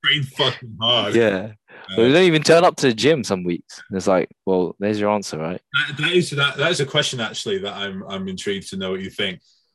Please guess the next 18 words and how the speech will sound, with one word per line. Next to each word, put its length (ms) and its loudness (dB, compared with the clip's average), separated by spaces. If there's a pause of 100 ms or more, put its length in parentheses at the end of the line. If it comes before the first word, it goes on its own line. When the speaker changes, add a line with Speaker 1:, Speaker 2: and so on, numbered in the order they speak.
(440)
Speaker 1:
Do 80 0
you 220 2
think, 400 -2
<laughs> 1040 -8
do 80 -2
you 80 4
think 260 -2
it's 220 0
acceptable 800 -2
for 480 -4
someone 500 -6
who's 160 -10
just 240 -4
started 300 -6
the 80 -10
gym 420 -4
to 140 -8
be 400 -8